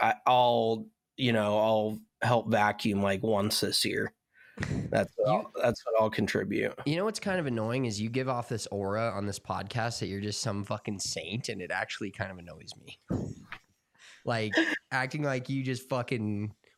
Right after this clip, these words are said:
Speaker 2: wait
Speaker 1: I
Speaker 2: on,
Speaker 1: think
Speaker 2: wait on everyone hand and foot, and you're just this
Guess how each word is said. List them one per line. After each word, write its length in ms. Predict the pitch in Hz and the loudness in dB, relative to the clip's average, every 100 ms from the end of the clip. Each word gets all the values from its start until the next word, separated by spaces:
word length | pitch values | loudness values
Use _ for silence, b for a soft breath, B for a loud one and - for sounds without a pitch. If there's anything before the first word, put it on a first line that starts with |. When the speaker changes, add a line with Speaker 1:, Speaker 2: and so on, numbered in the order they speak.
| - | -6
Speaker 2:
wait 300 | 120 120 135 | -2 2 4
Speaker 1:
I 120 | 147 | 4
Speaker 2:
on, 120 | 135 | 2
Speaker 1:
think 200 | 139 143 | -2 -2
Speaker 2:
wait 240 | 135 151 156 | -2 0 0
on 160 | 156 | 0
everyone 420 | 151 156 151 151 | 0 0 0 0
hand 380 | 151 139 151 165 | 0 0 0 0
and 120 | 170 | -2
foot, 480 | 156 165 156 151 151 | -2 0 2 2 0
and 140 | 143 123 | -2 -2
you're 140 | 127 | -2
just 260 | 135 135 - | -2 -4 -2
this 220 | 131 | -4